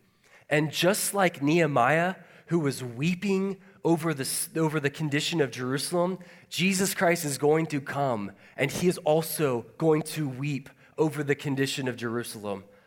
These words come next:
In Matthew chapter twenty-three, Jesus is crying and he's weeping over the spiritual condition of Jerusalem that then leads him to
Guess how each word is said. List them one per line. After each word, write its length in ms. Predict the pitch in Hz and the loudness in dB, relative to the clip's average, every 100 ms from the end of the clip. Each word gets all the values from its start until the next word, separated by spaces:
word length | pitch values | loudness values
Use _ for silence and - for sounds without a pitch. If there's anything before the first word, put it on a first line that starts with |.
| _ | _
In 160 | 127 139 | 2 4
Matthew 300 | 151 165 170 | 6 4 2
chapter 240 | 175 160 | 0 0
twenty-three, 520 | 139 160 147 156 147 135 - | 2 2 2 2 0 -2 -8
Jesus 480 | - 151 180 170 175 | -6 -2 2 2 0
is 140 | 156 - | -2 -6
crying 720 | - 175 156 165 170 175 175 - | -2 2 4 6 6 4 0 -2
and 160 | 143 135 | -2 0
he's 260 | 139 131 | -2 -4
weeping 540 | 120 127 165 180 190 160 | -6 -4 -2 0 2 2
over 240 | 143 135 | 0 -2
the 120 | 123 | -8
spiritual 520 | 120 - 147 165 170 170 | -8 -6 0 0 0 -2
condition 540 | 151 127 143 - 143 | -2 0 -2 0 -2
of 100 | 123 | -2
Jerusalem 720 | 123 123 143 - 175 175 185 - - - - | -4 -6 -6 -2 0 2 0 -6 -18 -10 2
that 260 | 160 147 | 4 4
then 320 | 165 170 156 135 | 4 4 4 2
leads 420 | 170 196 196 - | 2 0 0 0
him 140 | 180 | 0
to 260 | 160 175 | -2 -4